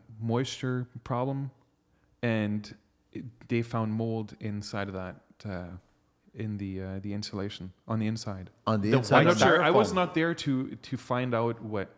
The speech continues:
Speaker 1: you know, what all happened.
Speaker 3: Yeah, that must have been a water leak somewhere then.
Speaker 1: It probably was. Yeah.
Speaker 3: Yeah.
Speaker 1: But it's not as, again, we, we need to make sure that we build right with it. So it really comes down to,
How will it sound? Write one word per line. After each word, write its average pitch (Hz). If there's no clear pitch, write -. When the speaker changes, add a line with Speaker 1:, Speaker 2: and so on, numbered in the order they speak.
Speaker 1:
you 113
know, 107
what 104
all 98
happened. 101
Speaker 3:
Yeah, 113
that 131
must 135
have 98
been 98
a 85
water 98
leak 90
somewhere 85
then. 82
Speaker 1:
It -
probably 139
was. 104
Yeah. 104
Speaker 3:
Yeah. 85
Speaker 1:
But 135
it's 123
not 143
as, 127
again, 139
we, 139
we 127
need 123
to 110
make 110
sure 110
that 98
we 95
build 98
right 95
with 95
it. -
So -
it 110
really 143
comes 104
down 95
to, 95